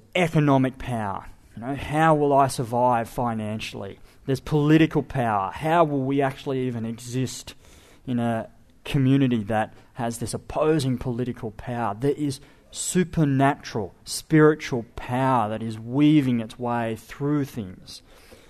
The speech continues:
and pressing in. And yet, despite all this, what's cutting through all the pressure is just the ordinary preaching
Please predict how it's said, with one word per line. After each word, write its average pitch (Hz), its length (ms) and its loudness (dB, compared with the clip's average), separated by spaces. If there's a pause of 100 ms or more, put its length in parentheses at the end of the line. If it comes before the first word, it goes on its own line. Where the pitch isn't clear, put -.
(140)
and 113 160 -6
pressing 135 460 2
in. 117 300 0 (800)
And 139 120 0
yet, 156 120 0
despite 190 500 6 (1600)
all 175 220 8
this, 135 400 -2 (1120)
what's 139 280 -6
cutting 196 420 4
through 147 440 4
all 165 280 6
the 160 100 6
pressure 139 580 0 (640)
is 139 240 -4
just 143 420 2 (800)
the 131 160 2
ordinary 147 760 6
preaching 160 800 -2